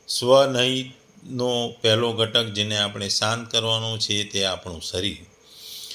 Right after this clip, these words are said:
તેથી આપણને ભગવાન આપણા શરીરને એકદમ મક્કમ અને સ્થિર રાખવાનું કહે છે અને મક્કમતા પ્રાપ્ત કરવા માટે સારી મુર-, મુદ્રા એ શ્રેષ્ઠ અને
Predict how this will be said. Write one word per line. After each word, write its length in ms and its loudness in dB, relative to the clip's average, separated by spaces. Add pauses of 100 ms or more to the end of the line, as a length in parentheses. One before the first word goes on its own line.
(180)
તેથી 280 6
આપણને 380 2
ભગવાન 460 2 (260)
આપણા 360 0
શરીરને 520 0
એકદમ 580 -2 (220)
મક્કમ 580 -2
અને 160 -2
સ્થિર 440 -2
રાખવાનું 600 -4
કહે 240 -2
છે 200 -4 (720)
અને 180 2
મક્કમતા 720 0
પ્રાપ્ત 440 -2
કરવા 180 2
માટે 340 -2
સારી 500 2
મુર-, 360 -6
મુદ્રા 580 0 (460)
એ 100 4 (260)
શ્રેષ્ઠ 600 2 (440)
અને 220 0